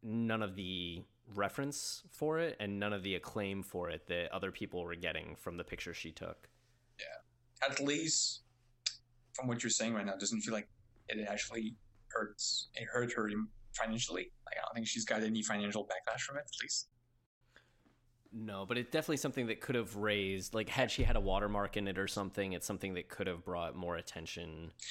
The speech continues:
Speaker 2: Yeah, yeah, yeah, yeah.
Speaker 1: to,
Speaker 2: Absolutely.
Speaker 1: yeah.
Speaker 2: A watermark is definitely, uh, you know, at least, at least there's a watermark. You should be at least there.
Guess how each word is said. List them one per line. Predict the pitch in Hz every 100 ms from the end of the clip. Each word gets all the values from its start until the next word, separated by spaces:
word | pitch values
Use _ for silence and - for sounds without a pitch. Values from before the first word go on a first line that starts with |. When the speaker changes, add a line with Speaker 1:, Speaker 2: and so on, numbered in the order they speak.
| -
Speaker 2:
Yeah, | 151 131
yeah, | 120 98
yeah, | 98 95
yeah. | 98 90
Speaker 1:
to, | 87 - -
Speaker 2:
Absolutely. | - 120 110
Speaker 1:
yeah. | 87 90 -
Speaker 2:
A | 135
watermark | 147 139 117 110
is | 107
definitely, | 107 95 101 101 95
uh, | 95 - - - - - -
you | 107
know, | - -
at | 104 104
least, | 104 104 - -
at | 107
least | 110 113
there's | 110 101
a |
watermark. | 92 92 - 92
You | -
should | - -
be | 95 95 -
at | - -
least | - -
there. | -